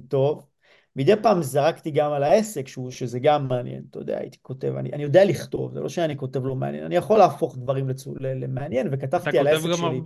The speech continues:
Speaker 2: המ-, אתה גם כותב המון, לא? כאילו,
Speaker 1: כן, אני
Speaker 2: ספר
Speaker 1: כותב
Speaker 2: לא
Speaker 1: גם
Speaker 2: ב-, אין ספר
Speaker 1: בגלובס.
Speaker 2: בדרך.
Speaker 1: נכון,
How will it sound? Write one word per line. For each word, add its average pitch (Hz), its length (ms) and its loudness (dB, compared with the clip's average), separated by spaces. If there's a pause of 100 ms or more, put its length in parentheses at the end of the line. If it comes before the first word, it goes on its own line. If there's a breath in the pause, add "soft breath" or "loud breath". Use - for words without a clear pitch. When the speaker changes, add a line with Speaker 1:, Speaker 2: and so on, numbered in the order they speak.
Speaker 2:
המ-, 151 300 -6
אתה 147 140 -4
גם 143 160 -4
כותב 156 280 -4
המון, 180 360 -2
לא? 175 280 -4
כאילו, 135 520 -6 (460)
Speaker 1:
כן, 165 200 8 (300)
אני 156 120 0
Speaker 2:
ספר 185 80 2
Speaker 1:
כותב 175 120 6
Speaker 2:
לא 175 100 6
Speaker 1:
גם 165 60 8
Speaker 2:
ב-, 185 40 2
אין 180 100 2
ספר 185 320 8
Speaker 1:
בגלובס. 139 340 -6
Speaker 2:
בדרך. 123 240 -10 (920)
Speaker 1:
נכון, 139 360 -2